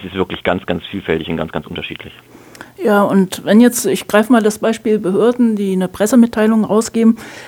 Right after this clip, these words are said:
Speaker 2: ähm, das ist ja oftmals eine strategische Kommunikation, die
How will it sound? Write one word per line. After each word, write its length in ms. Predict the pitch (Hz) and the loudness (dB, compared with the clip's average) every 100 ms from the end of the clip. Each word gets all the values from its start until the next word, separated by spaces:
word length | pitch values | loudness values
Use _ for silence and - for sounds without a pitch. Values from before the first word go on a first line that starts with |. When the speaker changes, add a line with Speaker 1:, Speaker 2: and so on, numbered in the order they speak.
| - - | -8 2
Speaker 2:
ähm, 220 | 202 208 | 6 6
das 120 | 202 | 6
ist 140 | 226 240 | 4 4
ja 60 | |
oftmals 520 | - - 226 220 214 | 2 4 6 6 6
eine 360 | 226 214 208 208 | 6 8 6 6
strategische 600 | - 220 240 262 277 226 | 4 2 4 6 4 2
Kommunikation, 1160 | - 220 220 226 202 - 202 202 220 220 214 208 | 4 6 6 6 2 0 2 4 6 6 6 4
die 440 | 202 208 208 | 4 6 6